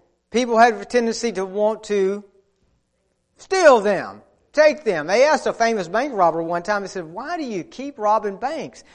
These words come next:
And he said, "It's where they keep the money." <laughs> So, I mean, if you gotta have money, I guess you're gonna have to keep going to the <laughs> same place, right? Uh, but, uh, that if you got something, somebody else will be wanting it. I promise you that, okay? And, um,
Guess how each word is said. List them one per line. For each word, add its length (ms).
And 100
he 100
said, 220
"It's 160
where 240
they 160
keep 300
the 100
money." 680
<laughs> 60
So, 260
I 140
mean, 220
if 440
you 100
gotta 260
have 200
money, 300
I 140
guess 240
you're 80
gonna 140
have 100
to 40
keep 200
going 300
to 80
the 40
<laughs> 240
same 180
place, 540
right? 340
Uh, 320
but, 240
uh, 300
that 200
if 180
you 180
got 320
something, 440
somebody 540
else 240
will 140
be 160
wanting 400
it. 120
I 140
promise 560
you 80
that, 420
okay? 500
And, 300
um, 320